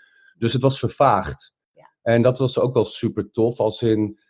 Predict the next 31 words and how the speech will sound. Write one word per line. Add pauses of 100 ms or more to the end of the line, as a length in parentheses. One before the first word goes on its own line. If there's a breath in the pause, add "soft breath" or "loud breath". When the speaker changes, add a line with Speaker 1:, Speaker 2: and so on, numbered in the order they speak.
(160 soft breath)
Speaker 1:
nou
ja,
mijn
weekend
was
drukker
dan
mijn
door
de
week,
zeg
maar.
Dus
het
was
omgedraaid.
En
dan
ga
je
dus
echt,
ja,
je
mindset
wordt
zo
anders.
Speaker 2:
Ja.
Speaker 1:
Dus